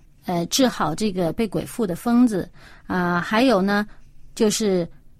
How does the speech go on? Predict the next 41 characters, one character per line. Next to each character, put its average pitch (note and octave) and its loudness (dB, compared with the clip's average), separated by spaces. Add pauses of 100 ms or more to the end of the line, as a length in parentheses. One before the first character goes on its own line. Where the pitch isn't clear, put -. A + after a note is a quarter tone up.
(480)
去 G#3 2 (220)
医 D4+ 6
好 F3+ 0
了 E3 -2 (280)
雅 G3+ 0
鲁 A#3+ 2
的 F#3+ 0
女 F#3 0
儿， D3+ -6 (340)
使 - -2
她 G3+ -2
死 F3+ -4
而 D#3+ -4
复 B3+ -2
活。 D#3+ -4 (340)
那 A#3+ 4
么 A#3 2
在 A3+ 2
去 A#3 0 (380)
医 D#4 8
治 D4 6
雅 G#3 4
鲁 C#4 6
女 A3+ 8
儿 E3 0
的 B3+ 2
这 A#3 -2
个 G#3+ 0
路 D#4+ 4
上 G3 0
呢， F3 -2 (420)
就 F#3 0
治 C4 0
好 E3 -6
了 D#3+ -4
一 G3 -2
位 A3+ 0
患 A3+ -4
有 D3+ -4
血 B3+ 0
漏， A3 -2